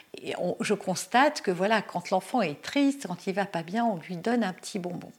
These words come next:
On le voit aussi quand on emmène les enfants faire des prises de sang ou, ou des examens pas très sympathiques pour les encourager, ou quand, euh, l'examen est terminé, on leur donne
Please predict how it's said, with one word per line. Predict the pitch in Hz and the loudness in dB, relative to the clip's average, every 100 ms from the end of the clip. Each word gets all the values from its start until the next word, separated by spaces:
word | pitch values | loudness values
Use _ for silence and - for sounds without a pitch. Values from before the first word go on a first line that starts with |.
| _ - - - - | _ -18 -14 -12 6
On | 262 | 8
le | 339 | 10
voit | 339 349 349 | 10 12 12
aussi | 247 - 302 339 | 10 4 2 4
quand | 247 240 | 2 4
on | 220 | 4
emmène | 233 269 294 | 6 6 6
les | 220 190 | 4 2
enfants | 196 - 277 | 0 2 2
faire | 226 185 | 4 2
des | 160 | 0
prises | - - 294 190 | -4 0 0 2
de | 202 | 0
sang | - - 208 247 262 247 | 2 6 8 10 10 8
ou, | 202 190 180 - - - | 6 2 0 -6 -8 -2
ou | 180 | 0
des | 165 170 160 160 170 | 6 6 6 2 4
examens | 233 190 208 196 226 233 | 4 8 6 8 8 8
pas | 233 202 | 8 6
très | - 185 | 6 -2
sympathiques | - 190 - - - 240 240 - - - | 0 0 2 0 0 -4 -4 -14 -14 -8
pour | 185 | 0
les | 170 160 | 0 6
encourager, | 254 - 202 190 180 190 262 254 | 4 4 2 4 6 6 6 2
ou | 175 | -2
quand, | - 160 - | -2 -6 -2
euh, | 151 151 | -2 0
l'examen | 190 240 196 170 165 156 | 2 2 4 2 0 -6
est | 156 - | -8 -2
terminé, | 240 214 151 151 160 - - - | 0 0 -2 -2 -2 -4 -10 -4
on | 220 | -2
leur | 190 151 147 | 0 -2 -2
donne | 165 202 214 | -2 -2 -4